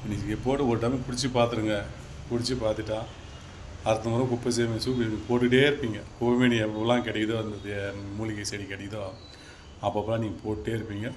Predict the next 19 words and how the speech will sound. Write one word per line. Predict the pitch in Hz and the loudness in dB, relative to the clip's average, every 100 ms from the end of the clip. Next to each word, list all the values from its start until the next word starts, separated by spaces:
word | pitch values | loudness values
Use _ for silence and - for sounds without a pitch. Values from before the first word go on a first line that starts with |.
| - | -6
சூப்பர் | - 113 107 - 110 113 | -6 -8 -10 -12 -8 -4
டேஸ்ட்ல | 113 101 | -4 -4
இருக்கும். | 104 131 101 | -4 -2 -2
மருத்துவ | 98 - 113 | -6 -6 -6
குணம் | 104 120 120 | -4 -4 -6
சொல்ல | 101 101 110 110 | -6 -4 -2 -4
முடியாது, | 104 95 | -4 -6
அவ்வளோ | 95 117 120 | -2 0 2
ஒரு | 117 110 | 0 -2
மருத்துவ | 101 - 107 | -6 -6 -8
குணம் | 104 101 | -8 -6
இருக்கு. | 117 127 - - - - - - - - - 104 | -4 -6 -6 -16 -18 -18 -20 -20 -20 -18 -4 -2
ஓகேங்களா? | 110 110 107 98 - | 0 0 0 -2 0
பல | 98 120 113 | 2 2 0
வியாதிக்கு | 107 110 107 104 165 - - - - | 0 0 -2 -6 -10 -14 -14 -12 -6
மருந்தாக | 107 104 101 104 110 | -4 -2 -2 -2 -2
பயன்படுது | 98 98 95 98 92 | -2 -2 -4 -4 -4
இந்த | 92 - | -6 -8
குப்பைமேனி | 90 95 95 98 | -8 -6 -4 -4